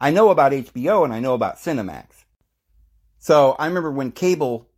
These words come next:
was the thing, they had these two different competing movie channels. So I guess they combined to become one big giant movie, um, center,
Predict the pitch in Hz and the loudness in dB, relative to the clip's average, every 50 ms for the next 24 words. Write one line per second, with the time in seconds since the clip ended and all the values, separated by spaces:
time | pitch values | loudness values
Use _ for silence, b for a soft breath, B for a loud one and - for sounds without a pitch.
0 | _ - 123 117 107 113 110 - - 139 127 117 107 95 95 95 95 _ _ _ | _ -10 -10 -10 -8 -8 -12 -8 -6 -6 -4 -4 -4 -6 -6 -8 -10 _ _ _
1 | _ _ _ _ _ _ _ _ _ _ _ - 110 104 120 123 120 117 110 104 | _ _ _ _ _ _ _ _ _ _ _ -16 -8 -2 -2 0 0 0 -2 -4
2 | 92 131 120 117 107 98 110 107 98 - - - - 123 113 110 113 107 - - | -4 -2 -2 -2 -2 -4 -6 -8 -10 -10 -12 -8 -6 -6 -4 -4 -4 -6 -6 -10
3 | 101 92 - _ _ _ _ _ - 113 101 - - - 143 147 139 123 120 110 | -10 -10 -10 _ _ _ _ _ -8 -8 -8 -8 -8 -6 -4 -4 -2 -2 -2 -2
4 | 104 95 95 92 _ _ _ _ _ _ _ _ _ _ _ _ _ _ _ _ | -2 -4 -6 -8 _ _ _ _ _ _ _ _ _ _ _ _ _ _ _ _
5 | _ _ _ _ _ _ _ _ - 127 131 147 147 120 120 101 - - 101 87 | _ _ _ _ _ _ _ _ -4 0 0 2 2 0 -2 -6 -6 -8 -12 -12
6 | 82 69 57 64 - _ - - 117 113 117 113 135 160 156 156 - 147 127 113 | -12 -14 -20 -20 -20 _ -4 0 0 0 2 2 2 0 0 0 -4 -4 -4 -4
7 | 101 98 - _ _ _ _ _ _ _ _ - - 127 110 117 117 117 117 113 | -8 -14 -20 _ _ _ _ _ _ _ _ -10 -8 -4 -2 0 0 0 0 -2
8 | 107 101 104 98 101 - - 110 110 110 110 117 117 113 110 98 113 110 92 90 | -4 -6 -8 -10 -10 -8 -6 -4 -4 -2 -2 0 0 -2 -2 -4 -4 -6 -6 -8
9 | 82 82 104 117 113 113 110 104 101 - 98 101 107 120 131 127 107 95 90 87 | -10 -4 -2 -2 0 0 -2 -6 -8 -8 -8 -4 -4 -2 -2 -2 -4 -4 -6 -8
10 | 87 - _ _ _ _ _ _ _ _ _ _ _ _ _ _ _ _ - 95 | -10 -14 _ _ _ _ _ _ _ _ _ _ _ _ _ _ _ _ -8 -6
11 | 95 92 87 85 80 73 78 82 90 _ _ _ _ _ _ _ _ _ _ _ | -4 -4 -4 -6 -8 -10 -14 -18 -20 _ _ _ _ _ _ _ _ _ _ _
12 | _ _ _ _ _ _ _ _ _ _ - - - 120 202 - 87 73 - | _ _ _ _ _ _ _ _ _ _ -10 -6 -4 -4 -4 -6 -10 -14 -14